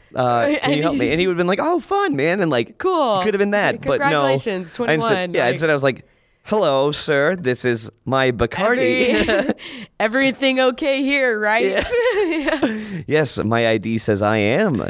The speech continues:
Speaker 1: twenty-one."
Speaker 2: Right. It is so weird that even after you're of age, like,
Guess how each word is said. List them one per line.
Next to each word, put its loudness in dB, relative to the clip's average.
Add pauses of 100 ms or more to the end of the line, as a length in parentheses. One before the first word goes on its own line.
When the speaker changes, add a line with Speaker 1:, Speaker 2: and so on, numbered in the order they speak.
Speaker 1:
twenty-one." 0 (100)
Speaker 2:
Right. 0
It 0
is 0
so 0
weird -4
that -4
even -4
after -2
you're -2
of -6
age, -4
like, -4